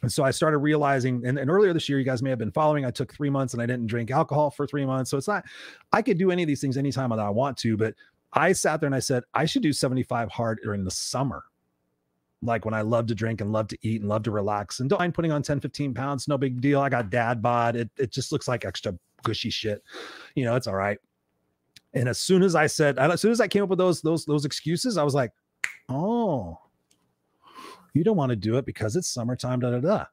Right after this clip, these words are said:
You could do it, but, hmm, nah, you can do it in October. No, no, no, no, no, no, no, no. Why don't, no. Where are you going?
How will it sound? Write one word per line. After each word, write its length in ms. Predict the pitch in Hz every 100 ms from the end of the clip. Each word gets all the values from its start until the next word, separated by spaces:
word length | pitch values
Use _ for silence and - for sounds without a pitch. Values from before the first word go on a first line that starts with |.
| _ -
You 140 | 135
could 340 | 127 - 359 240
do 200 | 90 82
it, 140 | 101 -
but, 160 | - - -
hmm, 220 | 202 123 82 _ _ _ _ -
nah, 340 | 233 247 233
you 220 | 214 226
can 100 | 220
do 80 | 180
it 60 | 175
in 80 | 135
October. 360 | 120 127 87 -
No, 160 | 156 - _ _ -
no, 140 | 190
no, 100 | 240
no, 140 | 247 240
no, 180 | 240
no, 140 | 214 202
no, 180 | 185 156
no. 160 | 165
Why 320 | 110 110 160
don't, 200 | 180 160 - -
no. 280 | 127 160 - _ _ _ -
Where 220 | 131 147
are 60 | 156
you 140 | 156
going? 360 | 139 151 180